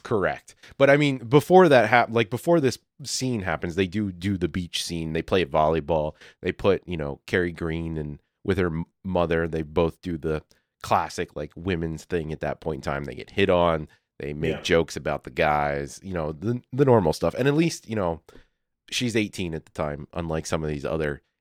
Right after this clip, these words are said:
Speaker 1: eighties movies where they really do some things that they probably shouldn't be doing with
Speaker 2: They're creeping on a
Speaker 1: Yeah.
Speaker 2: fifteen-year-old, yeah.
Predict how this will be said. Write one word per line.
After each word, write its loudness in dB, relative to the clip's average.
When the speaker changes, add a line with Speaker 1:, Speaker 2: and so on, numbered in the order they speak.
Speaker 1:
eighties -6
movies -6
where -4
they -6
really -2
do -6
some -10
things -6
that -10
they -8
probably -2
shouldn't -6
be -10
doing -6
with -12
Speaker 2:
They're -12
creeping -10
on -10
a -12
Speaker 1:
Yeah. -10
Speaker 2:
fifteen-year-old, -10
yeah. -6